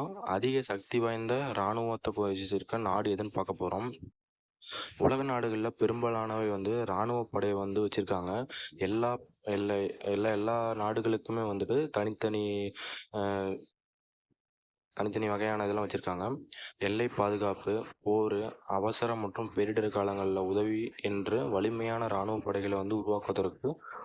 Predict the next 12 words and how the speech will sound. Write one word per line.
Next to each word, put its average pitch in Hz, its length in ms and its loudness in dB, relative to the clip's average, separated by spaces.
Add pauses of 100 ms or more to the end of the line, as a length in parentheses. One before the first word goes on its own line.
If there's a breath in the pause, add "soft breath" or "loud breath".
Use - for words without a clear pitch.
ஒவ்வொரு 110 380 0
நாட்டுக்கும் 107 600 -2
பிரத்யேகமான 107 920 0
தகுதி, 101 400 2
கடுமையான 107 560 0
பயிற்சி 104 520 -2
அப்படின்னு 101 260 -2
சொல்லிட்டு 95 340 -4
பல 104 280 -2
நடைமுறைகளை 104 580 -2
வந்து 92 240 -4
வச்சிருக்காங்க. 95 540 -6